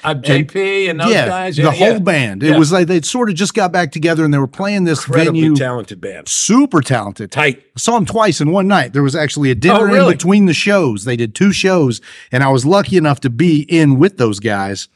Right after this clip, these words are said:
Speaker 2: uh, that night. And I, I,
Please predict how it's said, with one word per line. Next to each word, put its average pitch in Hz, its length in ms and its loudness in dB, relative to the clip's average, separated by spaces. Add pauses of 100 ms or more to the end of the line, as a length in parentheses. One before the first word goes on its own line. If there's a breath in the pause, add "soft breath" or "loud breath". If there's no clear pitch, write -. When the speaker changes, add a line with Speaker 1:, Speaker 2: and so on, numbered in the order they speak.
(180)
Speaker 2:
uh, 120 200 0
that 113 260 -4
night. 117 340 -2
And 120 280 2 (440 loud breath)
I, 151 260 -2
I, 135 180 0